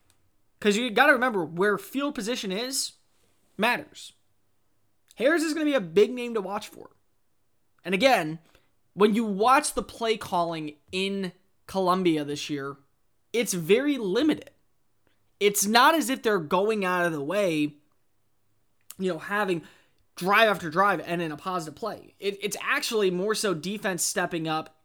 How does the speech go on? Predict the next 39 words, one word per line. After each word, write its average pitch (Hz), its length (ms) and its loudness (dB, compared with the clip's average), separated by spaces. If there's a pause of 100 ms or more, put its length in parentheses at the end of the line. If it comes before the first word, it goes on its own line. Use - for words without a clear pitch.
(120)
getting 190 260 2
some 170 240 -2
big 190 340 0
time 170 540 -4
stops 175 640 0
or 139 300 -10
turnovers 180 720 2
or 143 160 -4 (320)
forcing 208 340 4
a 175 60 0
three 202 260 2
and 170 80 2
out, 180 340 2 (640)
and 220 160 4
then 226 140 0
they 220 140 6
go 208 180 4
out 202 140 6
there 208 100 0
and 190 100 0
they 170 60 -2
try 180 200 0
and 165 100 -2
get 160 160 -6
some, 156 180 -4
get 156 180 -6
some 151 80 -10
plays 147 220 -8
back. - 300 -16 (840)
But 220 120 4
it's 202 200 -2
not 233 360 2
been 233 100 -2
a 160 60 -4
great 175 280 0
offense. - 640 -6
I 180 40 -10
mean, 180 240 -2
th-, - 100 -18